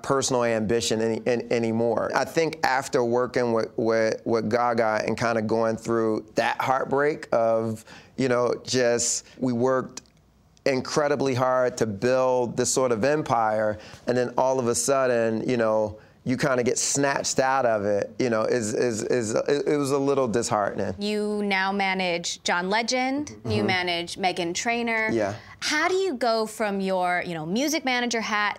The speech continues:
Speaker 2: to your tech investor hat and manage yourself, essentially?
Speaker 1: It's all one thing. You know, we're,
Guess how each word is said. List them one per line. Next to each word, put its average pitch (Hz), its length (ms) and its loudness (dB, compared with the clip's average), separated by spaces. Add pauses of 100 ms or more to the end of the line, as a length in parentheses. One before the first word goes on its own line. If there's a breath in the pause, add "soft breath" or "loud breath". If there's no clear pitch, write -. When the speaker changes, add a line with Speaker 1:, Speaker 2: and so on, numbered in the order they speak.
Speaker 2:
to 190 120 -8
your 165 80 -2
tech 277 380 -4
investor 226 420 -2
hat 208 340 -2 (380 soft breath)
and 208 140 -2
manage 233 260 0
yourself, - 600 -2
essentially? - 420 -4 (240)
Speaker 1:
It's 185 140 0
all 247 200 2
one 214 220 2
thing. 139 480 0
You 131 120 0
know, 135 120 2
we're, 160 560 2